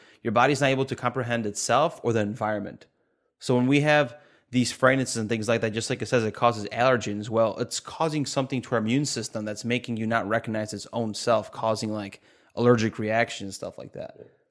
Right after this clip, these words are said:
Speaker 1: It's,
Speaker 2: I think
Speaker 1: it's
Speaker 2: peop-
Speaker 1: wild to, like, think about that. That could be, it's, it, it's not the be all end all, guys. Like, "Hey, you gotta stop spraying this because it's gonna cause it." But to a junction to everything that we're consuming, which is not healthy in the Western diet,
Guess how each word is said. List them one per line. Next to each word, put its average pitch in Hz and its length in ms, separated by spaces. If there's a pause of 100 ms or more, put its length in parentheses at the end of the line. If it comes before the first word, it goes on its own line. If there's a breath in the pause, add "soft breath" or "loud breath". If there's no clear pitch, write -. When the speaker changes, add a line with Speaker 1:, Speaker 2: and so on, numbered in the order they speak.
(240)
Speaker 1:
It's, 127 140
Speaker 2:
I - 40
think 208 120
Speaker 1:
it's 196 80
Speaker 2:
peop- 127 80
Speaker 1:
wild 135 260
to, 139 100
like, 117 180
think 127 220
about 104 260
that. 104 160
That 113 160
could 110 160
be, 107 260 (460 soft breath)
it's, 123 140
it, 143 200
it's 135 140
not 175 160
the 170 80
be 131 220
all 127 120
end 120 180
all, 110 100
guys. 107 280
Like, 107 120
"Hey, 123 160
you 104 120
gotta 110 240
stop 110 300
spraying 107 640
this 110 200
because 101 240
it's 98 80
gonna 113 160
cause 113 340
it." 123 120
But 110 260 (640 soft breath)
to 151 280
a 120 80
junction 123 540
to 113 80
everything 117 280
that 110 120
we're 107 100
consuming, 113 640
which 107 180
is 113 60
not 104 160
healthy 107 320
in 104 80
the 101 80
Western 104 460
diet, 127 420